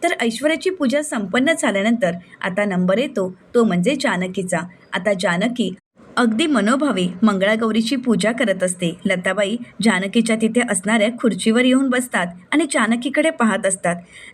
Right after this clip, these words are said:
जानकीकडे पाहिल्यानंतर लताबाईंना भरून येतं, कित्येक वर्षानंतर आपल्या मुलीला असं ते समोर पाहत असताना ते डोळ्यात साठवून घेत असतात. जानकीचे ते रूप पाहून लताबाई म्हणू लागतात, "जानकी, अगं किती सुंदर नाव आहे तुझं.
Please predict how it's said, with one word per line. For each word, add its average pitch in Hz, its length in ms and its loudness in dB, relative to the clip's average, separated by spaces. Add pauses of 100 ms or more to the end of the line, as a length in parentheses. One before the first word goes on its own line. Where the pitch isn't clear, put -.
जानकीकडे 294 560 -2
पाहिल्यानंतर 220 760 2 (200)
लताबाईंना 202 540 2
भरून 226 340 2
येतं, 180 300 0 (240)
कित्येक 220 400 -2
वर्षानंतर 190 640 0 (260)
आपल्या 220 320 0
मुलीला 196 460 2 (260)
असं 269 220 -2
ते 320 80 -4
समोर 220 360 0
पाहत 240 320 -2
असताना 254 420 0 (340)
ते 247 60 2
डोळ्यात 202 320 2
साठवून 208 460 0
घेत 254 240 2
असतात. 185 280 -2 (340)
जानकीचे 196 540 0
ते 226 140 0
रूप 190 200 0
पाहून 226 340 0 (280)
लताबाई 247 460 0
म्हणू 311 200 2
लागतात, 247 400 0
"जानकी, 202 480 -2 (380)
अगं 277 120 2
किती 311 260 -2
सुंदर 240 440 2
नाव 311 260 0
आहे 247 100 2
तुझं. 185 340 0